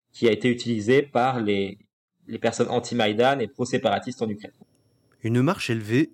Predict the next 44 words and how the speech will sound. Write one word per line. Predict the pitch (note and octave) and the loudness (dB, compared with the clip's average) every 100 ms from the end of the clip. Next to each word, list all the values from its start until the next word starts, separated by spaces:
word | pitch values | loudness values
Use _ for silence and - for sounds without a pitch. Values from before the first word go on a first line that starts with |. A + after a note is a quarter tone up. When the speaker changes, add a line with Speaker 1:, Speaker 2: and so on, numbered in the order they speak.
| - | -4
Speaker 2:
au | A#2+ | -4
rang | G#2 C#3 | 0 0
de | B2+ | 0
rite | G#2+ A#2+ A#2+ | -4 -6 -8
sacré, | - - D#3 - A2 G#2+ - _ _ _ _ _ _ - | -6 -2 -2 -2 -4 -4 -6 _ _ _ _ _ _ -4
inattaquable. | D3 D3+ F3 - A#2 - F2+ E2+ F#2 F2+ _ _ _ _ _ | 0 2 2 0 -4 -2 -6 -4 -8 -8 _ _ _ _ _
Speaker 1:
Donc, | A#2+ C#3 - - | 2 2 2 -8
ce | - | 0
régiment | C3+ C3+ C#3 | 2 2 2
immortel, | B2+ B2 - C3+ F#3+ A#3 _ | 2 0 2 2 2 -2 _
qui | - | 0
a | A#2+ | 2
été | A#2 B2 | 2 0
repris | A#2 C#3 C#3+ | 2 0 2
en | C3+ | 2
main | C3 C3+ | 2 -2
par | C3 B2+ A2+ A2+ - _ | -4 0 2 0 -6 _
le | A2+ | -12
pouvoir | - B2 B2+ | -6 2 2
russe | B2+ C3 | 2 -4
à | B2+ | -6
partir | A2+ - | -6 -6
de | G#2+ | -4
deux | G#2+ | -2
mille | G#2+ G2 | -4 -4
quinze, | A2 C#3+ F#3 D#3+ _ _ _ _ _ | -2 -2 -4 -10 _ _ _ _ _
et | C#3 D3 D#3 D#3+ - - | 2 6 6 2 -4 -6
on | B2 | 0
est | A#2 | 0
venu | A2+ B2 D3+ F3 | 0 0 2 2
à, | A#2+ A#2+ C3 | 2 2 2
euh, | A2 | 0
signifier | G#2+ A#2+ G2+ - B2+ C#3+ | -4 -10 -10 -2 0 0
donc | G#2+ | 0
le, | A#2 A2+ | -2 0
le | G#2+ | -2
triomphalisme | G#2+ C3+ C3 C3 A#2 A#2 - _ - | -4 -2 0 2 0 -2 -10 _ -16
russe | A2+ B2+ C#3+ - | -2 0 0 0
et | A2 | -2
a | |
été | G#2+ | 0
une | B2+ | -2
nouvelle | C3+ C3+ | 2 2
étape | A2+ B2+ D#3 | 2 0 0